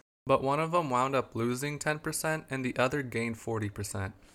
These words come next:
Let's discuss A M C first. Before the earnings report, analysts had expected A M C to earn seven hundred thirty million in revenue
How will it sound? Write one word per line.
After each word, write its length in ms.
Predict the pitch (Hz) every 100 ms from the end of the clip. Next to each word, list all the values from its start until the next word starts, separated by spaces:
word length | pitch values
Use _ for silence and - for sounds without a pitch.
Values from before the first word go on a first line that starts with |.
| - _ _ -
Let's 240 | 160 185
discuss 500 | - 196 - 151 147 -
A 60 | 131
M 200 | 123 120
C 220 | 120 110
first. 600 | - 101 101 - - - - _ _ - - - - -
Before 380 | 143 143 175 185
the 100 | 185
earnings 400 | 143 143 160 151
report, 480 | 165 - 170 170 -
analysts 540 | 160 143 165 175 175 -
had 160 | 156
expected 760 | 139 - - 135 135 - 156 147
A 120 | 139
M 180 | 143 139
C 200 | - 139
to 160 | - 135
earn 160 | 123
seven 340 | 117 139 147 156
hundred 320 | 160 160 156
thirty 260 | 135 135 139
million 500 | 120 123 135 139 151
in 280 | 139 143
revenue 560 | 143 143 143 143 147